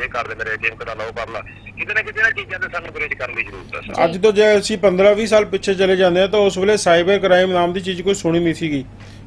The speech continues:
Speaker 2: ਹੁਣ ਮਹਿਕਮਿਆਂ ਨੂੰ, ਪ੍ਰਸ਼ਾਸਨ ਨੂੰ ਮਜਬੂਰਨ ਸਾਈਬਰ ਸੈੱਲ ਬਣਾਉਣੇ ਪੈ ਗਏ।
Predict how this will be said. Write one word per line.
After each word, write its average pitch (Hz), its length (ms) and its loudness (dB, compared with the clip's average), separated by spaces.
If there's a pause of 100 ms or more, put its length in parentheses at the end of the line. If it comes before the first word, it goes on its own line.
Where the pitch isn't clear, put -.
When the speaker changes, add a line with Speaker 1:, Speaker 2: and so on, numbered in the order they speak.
(140)
Speaker 2:
ਹੁਣ 208 420 6 (400)
ਮਹਿਕਮਿਆਂ 196 540 4
ਨੂੰ, 196 180 2
ਪ੍ਰਸ਼ਾਸਨ 170 560 4
ਨੂੰ 196 180 2
ਮਜਬੂਰਨ 175 580 2
ਸਾਈਬਰ 185 520 4
ਸੈੱਲ 180 340 2
ਬਣਾਉਣੇ 165 340 4
ਪੈ 151 240 2
ਗਏ। 139 160 -2